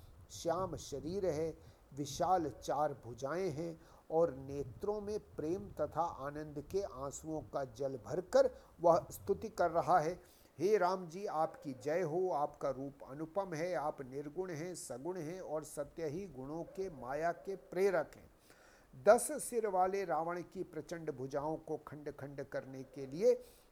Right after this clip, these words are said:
प्रचंड बाण धारण करने वाले, पृथ्वी को सुशोभित करने वाले, जलयुक्त मेघ के समान श्याम शरीर वाले, कमल के समान मुख और लाल कमल के समान विशाल नेत्र वाले,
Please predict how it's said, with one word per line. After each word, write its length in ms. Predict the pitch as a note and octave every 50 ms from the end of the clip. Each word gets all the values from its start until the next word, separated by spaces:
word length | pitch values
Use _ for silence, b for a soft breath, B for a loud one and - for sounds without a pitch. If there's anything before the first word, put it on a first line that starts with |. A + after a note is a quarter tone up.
| B B -
प्रचंड 420 | D#3+ D#3 C#3+ - G#3 A3+ A3 F3+
बाण 380 | D3 B2+ A#2+ D3 F#3 A#3+ C4 A3+
धारण 460 | E3+ C3+ C3 B2 D3 D#3 D#3 D#3+ D#3
करने 400 | - - D3+ C#3+ C#3+ C#3+ D3 C#3+
वाले, 380 | C#3 C3+ C#3 C#3 C#3 C#3 C#3 - B B B B B B
पृथ्वी 380 | - F#3 F3+ - - - A#3+ A#3+
को 240 | A3+ - A3+ G#3 F#3+
सुशोभित 640 | - - - D3+ - - D#3+ F3 D#3+ E3 A#3 C4 -
करने 380 | - - D#3+ C#3+ D3 D#3 D#3 D3+
वाले, 380 | C3+ C3+ C#3 C3+ C#3 C#3+ C#3 - B B B B B B2+
जलयुक्त 560 | A#2 B2 E3 F3+ G3 G3+ A3+ G#3+ G#3 - - G3
मेघ 400 | E3 D3 D3 D#3 F3 F3+ C#3+ C#3+
के 280 | C#3 - - E3+ D#3+
समान 480 | C#3+ - - C#3 D3 D3+ D#3 D#3 D3+ C#3 b b b b b
श्याम 380 | - - E3+ D#3 D#3+ E3 E3 C#3+
शरीर 500 | - - - C#3+ C3 D3+ G3+ A#3+ A#3 G3+
वाले, 400 | D#3 D3+ D3 D3 C#3+ D3 D3 C#3+ B B B B B - -
कमल 300 | - D3+ E3 G3+ A#3 A3
के 220 | - - F#3+ E3+
समान 460 | C#3 - E3 D3 D#3 D#3 D#3 D#3 D3
मुख 320 | C#3 C3 C#3+ E3 E3 - -
और 280 | C#3 A#2+ D3+ D3+ C#3+
लाल 360 | C3+ B2+ B2+ C3+ D3+ E3 E3+ D#3
कमल 340 | D#3+ - - C#3+ C#3+ D3
के 240 | D3 C#3+ - D3+ C#3+
समान 420 | C3 - C3 B2 C#3 C#3+ D3+ D3 C#3+
विशाल 400 | C3+ C3+ A#2+ - D#3 C#3 C#3+ C#3
नेत्र 520 | C3 B2 A#2+ C3+ D#3+ F#3+ F#3 - - E3+
वाले, 420 | D#3 D3 C#3+ C#3+ C#3 C#3+ C#3+ C#3